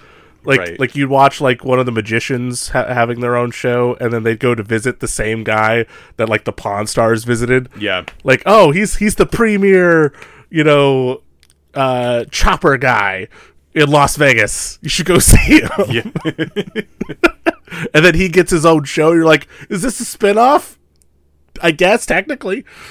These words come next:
Speaker 2: But that's the thing with those reality shows is, like, I think a lot of this stuff is, like, to cut cost, and that reality T V stuff does not cost a lot of money to make. And,
Speaker 1: It doesn't.
Speaker 2: I mean, think about how much money, and, you know,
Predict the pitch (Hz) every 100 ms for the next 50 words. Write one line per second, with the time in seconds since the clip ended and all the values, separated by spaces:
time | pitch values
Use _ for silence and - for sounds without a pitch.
0 | - 107 117 151 - 117 120 110 104 95
1 | 101 98 98 95 92 - 95 90 87 90
2 | 104 92 - 160 131 110 110 104 107 101
3 | - 110 - 95 95 - 104 113 107 -
4 | 101 101 - - _ _ _ _ _ -
5 | 98 104 104 107 110 127 120 110 - 107
6 | 92 107 - 131 123 - - _ 101 98
7 | 110 117 - 101 107 - 131 123 135 123
8 | 135 139 139 - 143 151 160 - _ _
9 | _ _ _ _ _ 110 107 104 101 92
10 | 127 131 135 180 254 294 180 175 165 -
11 | 110 107 107 98 90 _ _ _ _ _
12 | - 123 113 110 _ _ _ 123 110 98